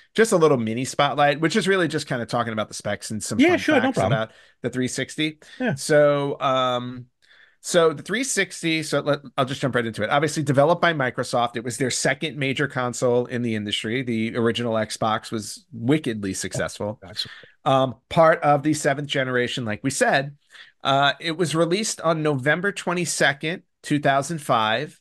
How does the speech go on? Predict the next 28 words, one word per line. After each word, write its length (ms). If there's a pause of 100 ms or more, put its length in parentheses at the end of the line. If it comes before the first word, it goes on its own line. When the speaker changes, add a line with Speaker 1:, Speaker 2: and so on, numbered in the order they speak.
(100)
Speaker 1:
in 100
the 100
U 240
S, 400 (140)
Speaker 2:
Mm-hmm. 200
Speaker 1:
De-, 300
December 440
second, 420
two 120
thousand 280
five 240
in 80
Europe, 380
and 160
then 100
December 440
tenth, 580 (320)
two 100
thousand 300
five 180
in 60
Japan. 320 (840)
Um, 520 (120)
intro 360
price 340
for 120
the 100
system, 600